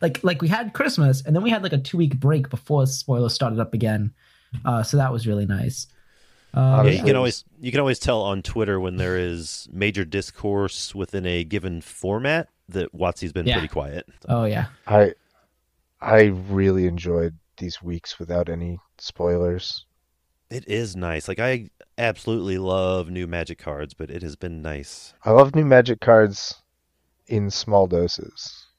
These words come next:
Speaker 2: Sure.
Speaker 1: Do you,
Speaker 2: Yep.
Speaker 1: do you know what really makes me happy about this All Will Be One set?
Speaker 2: Hmm.
Speaker 1: Is not, is, is the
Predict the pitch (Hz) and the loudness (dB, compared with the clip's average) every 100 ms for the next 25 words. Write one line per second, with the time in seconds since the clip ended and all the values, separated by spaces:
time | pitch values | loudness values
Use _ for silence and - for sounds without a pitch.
0 | _ _ - - - - - 101 165 107 | _ _ -16 -12 -12 -10 -2 2 2 0
1 | _ - 151 170 226 143 127 131 131 131 | _ -10 -2 0 2 2 4 4 2 0
2 | 131 127 127 131 123 120 - 117 110 113 | 0 0 0 0 0 -2 -2 0 0 2
3 | 110 117 127 123 - 135 147 139 143 165 | 2 2 2 0 -4 0 2 4 2 0
4 | - - 156 135 - 156 139 123 - - | -2 0 2 2 2 2 2 0 -6 -16
5 | _ _ _ _ _ - 135 147 160 151 | _ _ _ _ _ 0 2 4 6 4